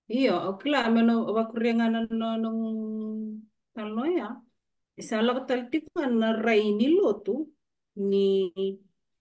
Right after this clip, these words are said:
klando na ngonong balabu, na nangobuliti ko may na university ni Gaba. Gento na nanggogas di puling, ito po na. Christianity is the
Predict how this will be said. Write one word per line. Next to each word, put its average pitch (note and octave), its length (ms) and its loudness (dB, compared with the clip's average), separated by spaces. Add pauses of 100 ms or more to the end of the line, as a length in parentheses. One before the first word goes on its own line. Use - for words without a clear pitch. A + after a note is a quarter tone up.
(420)
klando A3 320 0
na A3+ 160 2
ngonong A3+ 320 2
balabu, C4 560 -2 (160)
na F#3+ 80 -6
nangobuliti G3 560 0
ko F#3+ 80 -4
may F#3+ 160 -4
na F#3+ 80 2
university F#3+ 480 -2
ni E4 160 4
Gaba. F#3+ 320 -2 (800)
Gento F#3 320 -2
na G3+ 160 2
nanggogas G3+ 400 0
di C4+ 160 -6
puling, G#3+ 320 -2
ito C#4+ 160 -6
po A#3 160 2
na. F3+ 160 0 (560)
Christianity C4+ 960 2
is G3 80 -2
the G3 160 -2